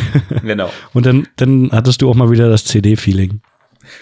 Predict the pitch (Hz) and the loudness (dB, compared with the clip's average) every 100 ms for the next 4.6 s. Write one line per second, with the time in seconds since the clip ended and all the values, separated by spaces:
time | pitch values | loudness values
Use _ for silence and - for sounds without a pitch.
0 | - 135 151 151 107 110 120 120 120 127 | -8 -4 -2 0 0 0 0 -4 -6 -6
1 | 127 131 113 120 120 110 104 104 104 98 | -6 -6 -6 -6 -6 -6 -4 -2 -2 -2
2 | 151 165 110 104 101 135 - - 104 104 | -2 -2 -2 -4 -4 -6 -8 -10 -10 -8
3 | 117 95 98 98 107 107 107 107 113 120 | -8 -8 -8 -8 -6 -8 -6 -8 -8 -8
4 | 113 127 127 117 107 98 | -8 -10 -10 -10 -12 -14